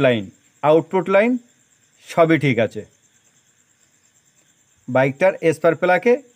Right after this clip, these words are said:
স্টার্টার কারেন্ট ঠিকঠাক যাচ্ছে কিনা এখন check করছি। ফলো করুন, স্পার প্লাগে স্টার্টার কারেন্ট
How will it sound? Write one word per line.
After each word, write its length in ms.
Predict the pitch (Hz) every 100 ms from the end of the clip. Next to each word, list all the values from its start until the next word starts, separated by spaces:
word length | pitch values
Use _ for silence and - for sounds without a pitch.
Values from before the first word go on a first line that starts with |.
| _ _ _ _ _
স্টার্টার 440 | 160 156 180 151 127 123
কারেন্ট 260 | 113 95 90 _ _ _ _
ঠিকঠাক 300 | 151 147 160 156
যাচ্ছে 240 | 156 190 202
কিনা 180 | 214 233 - _ 135
এখন 140 | 135 160
check 140 | 135 120 113
করছি। 260 | - - 107 _ _ _ _ _ _ _ _ _ _ _ _ _ _ _ _
ফলো 220 | 127 135 135
করুন, 200 | 165 226 254 _ _ _ _ _ - 147
স্পার 180 | - 170 -
প্লাগে 320 | 180 180 220 254 - _ _ _ _ _ _ _ _ _ 151 143
স্টার্টার 340 | 185 175 175 143
কারেন্ট 280 | 131 110